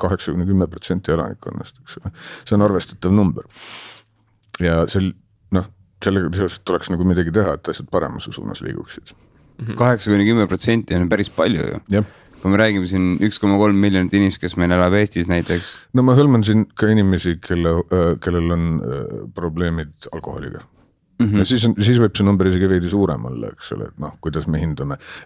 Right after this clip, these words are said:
Speaker 1: Ütleme, seda, kas millega, mingi aine tarvitamine on probleem või ei ole, see sõltub paljude inimeste arust ka sellest, kas see aine on keelatud või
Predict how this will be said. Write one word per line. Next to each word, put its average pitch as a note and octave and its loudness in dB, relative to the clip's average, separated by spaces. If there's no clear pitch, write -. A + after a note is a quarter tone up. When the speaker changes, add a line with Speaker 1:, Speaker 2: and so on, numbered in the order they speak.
Speaker 1:
Ütleme, F#2 2
seda, A2 0
kas E2 -2
millega, F#2+ 2
mingi G#2 4
aine G#2 4
tarvitamine F2 2
on F2+ 2
probleem F2 2
või D2+ 0
ei E2 2
ole, F2 2
see F2 -4
sõltub F#2 -2
paljude E2+ 0
inimeste F2 -2
arust E2+ -4
ka D#2+ -4
sellest, D#2+ -2
kas - -10
see D#2+ 0
aine E2 2
on E2 2
keelatud E2 -2
või B2 4